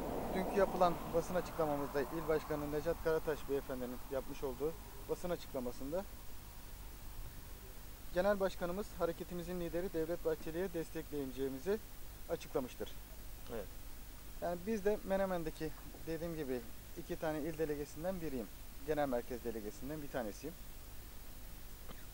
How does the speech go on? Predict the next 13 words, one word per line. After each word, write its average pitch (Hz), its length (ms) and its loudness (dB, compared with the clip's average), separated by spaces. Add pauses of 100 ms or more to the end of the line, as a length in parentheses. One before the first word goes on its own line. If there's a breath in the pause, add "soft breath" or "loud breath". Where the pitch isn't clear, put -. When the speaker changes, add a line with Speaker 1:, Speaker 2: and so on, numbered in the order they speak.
(340)
Speaker 1:
Diğer 214 200 10 (400)
abimiz 180 400 8
adına 180 300 6
da 190 160 0
konuşacak - 420 0
olursam, 196 420 2 (2250)
il 190 140 2
başkanımızın 180 580 2
da 160 160 8
dediği 165 300 0
gibi 151 260 0 (640)
Devlet 196 340 4
Bahçeli'nin 180 480 4